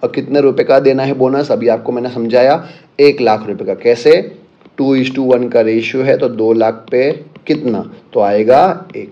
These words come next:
लाख। सिंपल है, एक लाख का bonus हमको देना है। तो एक लाख का bonus हम लोग कहाँ से देंगे? सीआरआर में से देंगे। किसको देंगे? Existing equity shareholders को देंगे। तो दोनों का लेजर हमारा तैयार ही है,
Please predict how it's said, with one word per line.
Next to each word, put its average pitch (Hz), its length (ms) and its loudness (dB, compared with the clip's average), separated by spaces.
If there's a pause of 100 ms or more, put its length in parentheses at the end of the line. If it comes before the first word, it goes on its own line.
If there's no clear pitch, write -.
लाख। - 440 -14 (180)
सिंपल 120 320 0
है, 120 80 0
एक 117 220 -2
लाख 104 260 -2
का - 60 2
bonus 107 380 -4
हमको 107 480 0
देना 104 320 -4
है। 139 300 -4 (240)
तो - 80 0
एक 123 300 -2
लाख 117 220 -2
का 120 80 0
bonus 117 300 -2
हम 110 100 -4
लोग 113 160 0
कहाँ 110 140 -2
से 127 140 0
देंगे? 135 340 0
सीआरआर 107 500 -2
में 117 100 -2
से 117 120 -8
देंगे। 127 260 0
किसको 131 440 -4
देंगे? 127 260 0
Existing 110 600 -6
equity 101 300 -10
shareholders 101 460 -6
को 127 360 2
देंगे। 98 300 -6
तो 104 80 -6
दोनों 107 260 -4
का 117 100 -2
लेजर 113 240 0
हमारा 113 260 -4
तैयार 127 360 2
ही 151 80 6
है, 170 160 4